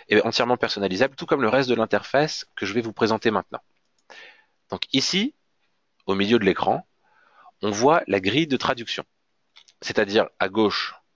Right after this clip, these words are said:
la source à traduire, vous voyez qu'elle est segmentée, c'est-à-dire que Déjà Vu a coupé le texte phrase par phrase. La plupart du temps, la segmentation est en effet commandée par la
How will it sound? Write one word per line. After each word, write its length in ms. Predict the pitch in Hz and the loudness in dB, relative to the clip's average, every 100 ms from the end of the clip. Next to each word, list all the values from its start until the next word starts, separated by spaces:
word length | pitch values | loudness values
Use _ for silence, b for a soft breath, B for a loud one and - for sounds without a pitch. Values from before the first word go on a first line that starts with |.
| _ | _
la 140 | 82 82 | -2 -2
source 280 | - 123 | 0 -2
à 40 | 90 | -2
traduire, 400 | - 82 98 180 | -2 -4 -2 -2
vous 80 | 120 | 2
voyez 240 | 98 107 | 2 2
qu'elle 140 | 98 | 0
est 40 | 87 | -2
segmentée, 720 | - 147 107 107 95 107 156 | 0 -2 2 0 0 -2 -4
c'est-à-dire 320 | - 87 90 | -6 -4 -2
que 80 | - | -2
Déjà 280 | 95 104 113 | 0 2 2
Vu 280 | 117 170 - B B - | 2 -6 -8 B B -8
a 80 | |
coupé 340 | - - - 156 | -8 -6 2 4
le 120 | 123 | 4
texte 580 | - 135 143 - - - _ | 4 2 2 -8 -12 -20 _
phrase 380 | - - 135 - | -6 -2 -2 -2
par 180 | 120 - | -4 -4
phrase. 360 | - 76 - _ _ _ _ _ _ _ _ _ - | -6 -6 -12 _ _ _ _ _ _ _ _ _ -8
La 80 | |
plupart 240 | - - 90 | -6 -2 -2
du 120 | 85 | -2
temps, 280 | - 127 131 | 0 2 2
la 240 | 92 80 | 2 0
segmentation 500 | - 95 95 92 120 | -2 -4 -2 -2 -2
est 120 | 110 | -2
en 100 | 92 | -2
effet 180 | 92 - | -4 -4
commandée 420 | 92 113 110 110 | -2 0 0 0
par 160 | 127 104 | 0 2
la 200 | 92 87 | 0 -2